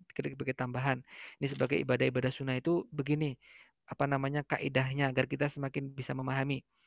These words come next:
Ada satu kaidah begini, "Maka na aksaru fi'lan, kana aksaru fadlan." Semakin banyak yang kita kerjakan, maka dia akan semakin banyak keutamaannya. Ya.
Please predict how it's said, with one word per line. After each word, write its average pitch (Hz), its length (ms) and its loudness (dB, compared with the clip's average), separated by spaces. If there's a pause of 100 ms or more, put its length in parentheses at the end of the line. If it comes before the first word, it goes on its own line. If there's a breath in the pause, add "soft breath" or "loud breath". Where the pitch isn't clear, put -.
(300 soft breath)
Ada 143 240 4
satu 147 80 2
kaidah 147 320 4
begini, 143 400 -2 (400 soft breath)
"Maka 139 400 4
na 147 160 2
aksaru 143 400 -2
fi'lan, 156 480 0
kana 143 400 -2
aksaru 135 320 -4
fadlan." 131 480 0 (560)
Semakin 135 400 0
banyak 135 320 4 (160)
yang 131 160 0
kita 135 240 -2
kerjakan, 127 800 -6 (480 soft breath)
maka 135 320 0
dia 135 240 0
akan 139 160 -4
semakin 139 480 -6
banyak 151 320 2 (240)
keutamaannya. 143 800 -4 (800)
Ya. 123 240 -12